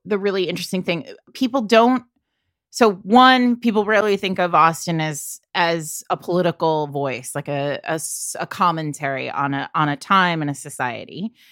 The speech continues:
Um, they also tend to sort of diminish Austen, I can't imagine why, against other authors, uh, when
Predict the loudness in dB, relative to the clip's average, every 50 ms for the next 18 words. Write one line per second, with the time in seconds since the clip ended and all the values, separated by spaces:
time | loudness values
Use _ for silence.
0 | _ _ _ _ _ _ _ 2 2 2 2 0 -4 -8 -12 _ _ _ _ _
1 | 2 2 4 4 2 2 2 0 -2 0 2 2 2 0 -2 _ _ _ _ _
2 | _ _ _ _ _ _ _ _ _ _ -6 0 2 2 2 2 2 -2 -2 -4
3 | -6 -8 -6 -6 -6 -6 -4 -4 0 2 2 2 2 2 2 0 2 2 4 4
4 | 2 2 -2 -6 -4 -4 -4 -4 -6 -10 -18 _ -8 -8 -8 -8 -4 -4 -4 -4
5 | -4 -8 -12 -16 -16 -12 -10 -10 -8 -6 -6 -6 -6 -8 -8 -10 _ -18 _ _
6 | _ _ _ _ _ -4 0 2 2 2 2 0 -2 0 0 0 2 4 2 2
7 | 4 4 4 4 2 0 -2 -2 0 0 0 -2 -2 -4 -4 -6 -10 -14 _ _
8 | -2 -2 -2 -2 _ -4 0 2 2 2 2 0 -4